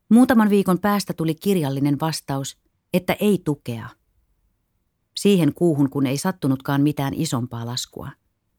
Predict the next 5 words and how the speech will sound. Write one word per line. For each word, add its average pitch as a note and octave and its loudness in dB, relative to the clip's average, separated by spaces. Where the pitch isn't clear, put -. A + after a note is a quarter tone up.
Edellistä C#3 0
kuukautta A#2+ -6
siellä B2 -4
ei C3+ -4
katseltu. - -12